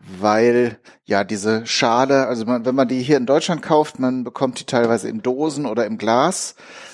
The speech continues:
Ähm, die sind dann meistens mit dieser Hülle, die um die Bohnen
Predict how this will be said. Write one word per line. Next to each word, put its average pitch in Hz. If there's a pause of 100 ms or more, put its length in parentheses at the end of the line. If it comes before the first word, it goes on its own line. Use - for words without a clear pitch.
(120)
Ähm, 123
die 123
sind 135
dann 123
meistens 135
mit 135
dieser 120 (600)
Hülle, 156
die 127
um 117
die 117
Bohnen 120